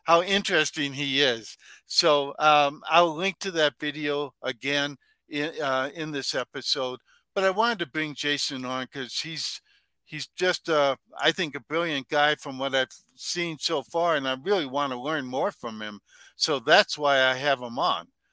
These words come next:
So, Jason, tell me more about Brand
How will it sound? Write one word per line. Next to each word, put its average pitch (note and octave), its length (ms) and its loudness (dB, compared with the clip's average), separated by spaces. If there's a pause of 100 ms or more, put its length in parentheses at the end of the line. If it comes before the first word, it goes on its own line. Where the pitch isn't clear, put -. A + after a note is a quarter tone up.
(260)
So, C#3+ 360 2
Jason, E3 600 0
tell G#3+ 220 -2
me B3 140 -6
more D#3 580 0
about C#3 500 4 (400)
Brand D#3 500 0